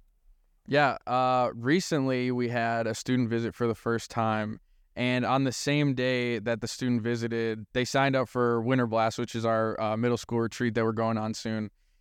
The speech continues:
And I just thought it was so cool that God created a space that this student felt so comfortable, um, to just wanna then go on this weekend trip,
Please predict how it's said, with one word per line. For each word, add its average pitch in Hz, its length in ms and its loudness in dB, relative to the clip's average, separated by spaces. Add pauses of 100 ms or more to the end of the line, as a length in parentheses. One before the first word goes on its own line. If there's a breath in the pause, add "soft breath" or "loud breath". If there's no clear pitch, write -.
(160)
And 131 200 0
I 139 100 4
just 160 180 -2
thought 175 160 6
it 170 40 4
was 151 140 0
so 151 240 2
cool 143 300 -2
that 117 380 -2
God 120 260 2
created 120 320 0
a 113 40 -2
space 117 440 -2
that 113 160 -2
this 110 140 -2
student 117 300 0
felt 117 200 2
so 123 180 0
comfortable, 113 760 0 (420)
um, 110 560 0 (1000)
to 143 120 2
just 131 220 0
wanna 139 300 2
then 139 240 0
go 139 180 2
on 143 160 2
this 131 160 -4
weekend 127 400 -2
trip, 127 300 -4